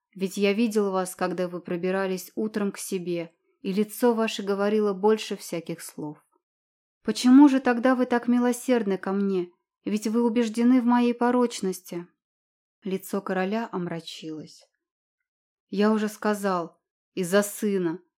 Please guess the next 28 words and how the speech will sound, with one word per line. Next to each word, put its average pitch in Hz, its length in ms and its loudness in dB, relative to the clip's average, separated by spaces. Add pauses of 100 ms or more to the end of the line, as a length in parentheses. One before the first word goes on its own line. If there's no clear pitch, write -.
(100)
К - 80 -20
тому 214 300 4
же 226 120 0
в - 100 -16
Писании 214 640 0
Спаситель 208 680 -4
говорит: 202 600 0 (580)
«Тот 240 280 2
из 214 180 0
вас, 202 300 2
кто - 240 -4
без 190 200 -4
греха, 190 640 -2 (240)
пусть - 320 -4
первым 226 440 4
бросит 208 420 0
в - 80 -8
неё 185 280 0
камень». 170 520 -4 (1000)
Может 226 440 0
ли 220 100 0
такой 208 320 0
грешник, 208 560 0
как 196 240 -6
я, 208 180 0
судить 202 520 -6
тебя? 160 400 -6 (760)
Однако, 185 760 0